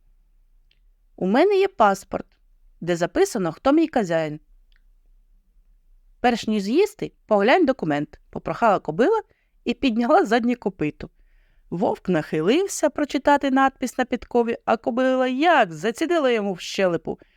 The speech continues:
що сірий крутнувся млинком і гепнувся на спину. Коли прийшов до тями, кобили з лошам вже й близько не було. "Ох, і телепень же я!" — ледве спромігся вимовити вовк. "Адже я не піп, щоб вимивати дітей з купелі.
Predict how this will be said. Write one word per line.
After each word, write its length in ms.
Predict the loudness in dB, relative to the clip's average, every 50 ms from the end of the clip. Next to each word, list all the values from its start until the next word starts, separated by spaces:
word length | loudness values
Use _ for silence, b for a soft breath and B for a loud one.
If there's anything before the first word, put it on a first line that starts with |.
| b b b b b b
що 240 | _ -4 0 0 0
сірий 280 | 0 0 0 0 0 -2
крутнувся 600 | -2 -4 -6 -4 -2 -2 -4 -4 -4 -4 -4 -4
млинком 500 | -2 -2 -2 -2 2 2 2 2 0 -2
і 140 | -2 -2 0
гепнувся 540 | 0 0 -2 -2 -2 -6 -6 -4 -4 -6 -4
на 140 | -4 -4 -6
спину. 440 | -8 -10 -10 -8 -8 -8 -8 -10 -14 _ _ _ _ _ _ _ _ _ _ _ _ _ _ _
Коли 220 | -2 0 0 0 0
прийшов 380 | 0 -4 -4 -2 -4 -6 -6
до 120 | -4 -6 0
тями, 420 | 4 4 4 4 2 -2 -4 -8 -10 _ _
кобили 400 | -6 -2 0 2 2 2 0 0
з 80 | 0
лошам 420 | -2 -2 -2 0 -2 -2 -2 -4 -8 _ _ _
вже 160 | -2 0 0
й 60 | 0
близько 380 | 0 -2 -4 -6 -6 -6 -8 -6
не 120 | -6 -6
було. 300 | -6 -6 -8 -8 -8 -10 -14 _ _ _ _ _ _ _ _ _ _ _ _ _ _ _ _ _ _ _ _ _ _ _ _ _ _
"Ох, 280 | 2 2 2 2 0 -4
і 80 | -4
телепень 580 | -4 _ _ 4 4 4 4 2 0 -2 -4 -2
же 120 | -2 -2
я!" — 280 | -2 -2 -2 -2 -6 -10 _ _ 0
ледве 320 | 2 2 2 2 0 -4
спромігся 600 | -6 -6 -8 -6 -2 0 0 0 -2 -4 -6 -6
вимовити 460 | -4 -4 -4 -4 -4 -6 -6 -8 -6
вовк. 340 | -4 -4 -6 -6 -10 b b b b b b b b b b b
"Адже 260 | -6 -4 0 2 4
я 140 | 4 4 4
не 120 | 4 2
піп, 260 | 0 0 -2 -4 -4 -10 -20 _ _ _
щоб 260 | -6 -4 -2 -2 0
вимивати 880 | 0 0 2 2 0 -2 -2 -6 _ 2 4 4 4 2 0 -4 -4 -6
дітей 360 | -6 -8 -4 -2 0 0 0
з 80 | -2 -4
купелі. 600 | -6 -8 -4 0 2 2 2 2 0 -4 -8